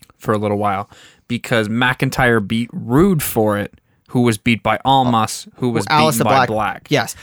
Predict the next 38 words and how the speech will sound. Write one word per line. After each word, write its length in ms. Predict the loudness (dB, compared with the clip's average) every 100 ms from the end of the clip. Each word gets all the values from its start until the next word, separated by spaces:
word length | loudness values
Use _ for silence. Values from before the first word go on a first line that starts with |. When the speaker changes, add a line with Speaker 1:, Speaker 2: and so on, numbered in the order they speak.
| -10
Speaker 2:
So 180 | 0 2
if 140 | 2 0
you 80 |
wanna, 260 | 2 2 0 -6
Speaker 1:
<clears throat> 100 | -8
Speaker 2:
how's 220 | 0 0
this? 160 | 0 0
You 100 | 0
wanna 180 | 2 2
mirror 340 | 2 2 2
it? 160 | 0 -4 -18 _ _ _ _ -2
You 80 |
wanna 140 | 2 2
mirror 280 | 4 2 2
this? 240 | -2 -2
Speaker 1:
Have 200 | -2 0
C 320 | -2 0 2
N 200 | 2 0 0
take 240 | -2 -2
the 80 | -2
belt 320 | 2 2 2
off 260 | 0 0 -2
of 120 | -6
Omega 580 | -2 0 2 2 2 0 _ _ _ _ -4
and 160 | -2
then 100 | -2
have 220 | -2 -2 0
Black 300 | 2 0 0
take 140 | -2
Speaker 2:
Take 60 | 0
Speaker 1:
the 80 | 2
Speaker 2:
it 40 |
Speaker 1:
belt 180 | 2 0
Speaker 2:
off. 80 | -4
Speaker 1:
off 60 |
C 220 | -4 -2 -2
N. 260 | -4 -8 -8
Speaker 2:
Yes. 320 | -8 -8